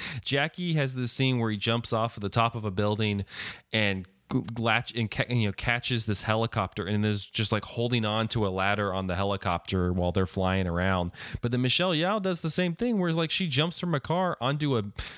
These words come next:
onto the side of a train and is holding on to the side of a train and, like, gets up on there as well. So it's like, um, for somebody who uh, you know, it's not,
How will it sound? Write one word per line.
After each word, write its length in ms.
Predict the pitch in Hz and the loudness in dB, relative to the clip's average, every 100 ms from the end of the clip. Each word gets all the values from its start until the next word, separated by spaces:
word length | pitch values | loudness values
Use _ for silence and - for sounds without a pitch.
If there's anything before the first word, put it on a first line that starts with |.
| - | 0
onto 220 | 147 160 | 0 2
the 80 | 120 | 0
side 380 | - 131 160 170 | 0 0 0 0
of 100 | 120 | -4
a 40 | |
train 520 | - - 139 160 131 | -4 0 2 2 2
and 100 | 107 | 0
is 120 | 101 | 0
holding 360 | - 135 147 131 | 0 0 2 0
on 180 | 120 135 | 0 -2
to 60 | 117 | -2
the 100 | 110 | -2
side 260 | 120 127 | 0 0
of 100 | 117 | -2
a 40 | 101 | -6
train 460 | - 117 131 107 | -2 0 0 0
and, 160 | 90 101 | 0 2
like, 220 | 95 92 | 0 0
gets 260 | 110 107 113 | -2 0 0
up 220 | 110 - | 0 0
on 220 | 98 101 | -2 0
there 280 | 113 127 95 | 2 2 0
as 140 | 92 | -2
well. 300 | 107 131 95 | -2 0 0
So 240 | 95 107 104 | -2 0 0
it's 180 | - | 0
like, 340 | 107 101 98 - - - - - _ | 0 0 -2 -8 -14 -12 -12 -14 _
um, 540 | 117 110 101 92 92 - | -2 0 0 -2 -6 -4
for 120 | 117 | -2
somebody 480 | - 131 143 135 120 | -2 -2 0 0 0
who 640 | 113 107 104 101 98 98 - - - - - - _ - | 0 2 2 2 0 -2 -6 -20 -20 -20 -20 -20 _ -4
uh, 480 | 107 101 95 90 87 - | 0 0 0 0 -2 0
you 120 | 107 | 2
know, 300 | 95 85 85 | 2 0 -2
it's 220 | 98 - | -4 0
not, 160 | 117 | -2